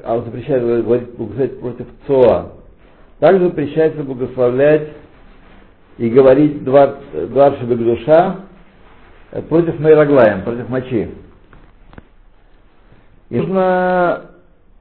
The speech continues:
тоже законы отдаления исполнять в этом. Также и относительно ЦОА. То есть, если при виде мочи,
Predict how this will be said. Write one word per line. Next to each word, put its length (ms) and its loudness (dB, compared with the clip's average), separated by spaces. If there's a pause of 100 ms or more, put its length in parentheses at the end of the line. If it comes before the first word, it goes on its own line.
(200)
тоже 800 2
законы 400 0
отдаления 1200 0 (260)
исполнять 420 0
в 60 -6
этом. 360 -6 (2750)
Также 240 4
и 120 4
относительно 580 -6
ЦОА. 360 2 (1500)
То 60 -2
есть, 180 -2
если 680 0 (720)
при 140 -6
виде 260 -2
мочи, 580 -6